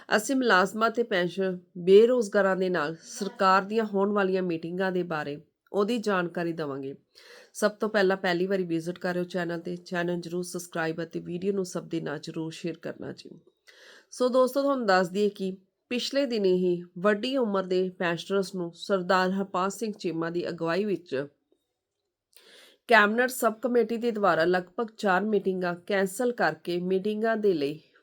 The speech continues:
ਵਾਰ-ਵਾਰ ਕੀਤੇ ਗਏ ਐਲਾਨ ਦੇ ਨਾਲ ਪੈਨਸ਼ਨਰਸ ਕਾਫੀ ਨਿਰਾਸ਼, ਨਿਰਾਸ਼ ਹੋਏ ਸਨ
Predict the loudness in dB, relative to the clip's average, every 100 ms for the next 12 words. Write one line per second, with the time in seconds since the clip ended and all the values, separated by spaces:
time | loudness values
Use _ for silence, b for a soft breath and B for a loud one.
0 | 0 6 6 6 2 0 -2 -6 0 0
1 | 0 0 -2 0 -2 -2 -2 -4 -6 B
2 | B B B 2 4 4 2 -2 -2 0
3 | 2 2 2 -4 -2 0 0 -2 -10 -8
4 | -2 -2 -2 -4 0 4 2 0 -2 2
5 | 2 2 -2